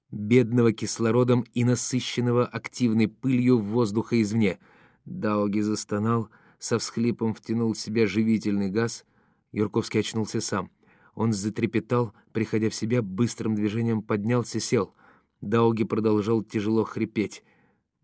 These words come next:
"Мальчик, Анатолий Борисович", — пробормотал Юрковский, — "скорее!" Быков помог ему подняться, и они оба, шатаясь, направились к остывающей в сотни метров от них громаде транспортёра.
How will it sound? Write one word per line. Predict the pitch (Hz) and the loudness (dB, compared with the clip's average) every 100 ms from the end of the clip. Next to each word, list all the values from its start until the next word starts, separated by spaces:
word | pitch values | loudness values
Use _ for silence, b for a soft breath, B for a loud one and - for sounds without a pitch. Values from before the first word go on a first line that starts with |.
| - | -20
"Мальчик, | - 101 101 87 - - - - b b b | -12 -10 -8 -10 -12 -14 -18 -20 b b b
Анатолий | _ 104 107 117 110 | _ -8 -4 -2 -2
Борисович", — | 107 117 110 92 - - - b b b _ | 2 4 4 2 -6 -12 -16 b b b _
пробормотал | - 101 101 101 98 98 | -8 -4 -2 -2 -2 -4
Юрковский, — | 101 101 - - - b b _ | -4 -8 -10 -14 -20 b b _
"скорее!" | - - 117 123 117 101 90 - _ _ _ _ _ | -18 -12 -4 0 2 2 0 -8 _ _ _ _ _
Быков | 95 95 107 107 - | -8 -4 -2 -4 -2
помог | 107 107 - | -2 -2 -2
ему | 104 | -4
подняться, | 101 104 101 113 107 - 113 | -2 -2 -2 -2 -2 -2 -4
и | - 107 | -4 -6
они | 104 104 107 - | -4 -2 -2 -4
оба, | 101 110 101 | -2 -2 -2
шатаясь, | 101 - 101 - 110 101 - | -4 -6 -6 -2 0 0 -4
направились | 101 107 110 107 104 - b b | -6 -2 0 0 -2 -6 b b
к | _ | _
остывающей | 104 - 110 110 110 - 107 | -6 -2 2 4 2 0 -4
в | |
сотни | - 113 107 | -4 -6 -2
метров | 107 107 101 - | -2 -2 -4 -6
от | 98 | -4
них | 113 95 | -4 -4
громаде | 98 104 107 104 101 | -2 0 2 0 -2
транспортёра. | 98 - 107 104 107 90 | -4 -6 -6 -4 -4 -4